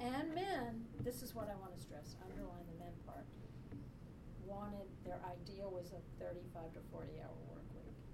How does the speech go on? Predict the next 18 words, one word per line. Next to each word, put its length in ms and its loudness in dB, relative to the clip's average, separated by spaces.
And 400 0
people 320 0
who 140 4
were 160 2
putting 220 -2
in 80 -4
less 340 -2
than 140 -2
thir-, 180 -2
thirty 320 0
or 160 0
less 320 -2
than 220 -2
thirty 320 -2
hours 240 -4
a 100 -4
week, 220 -4
women 320 0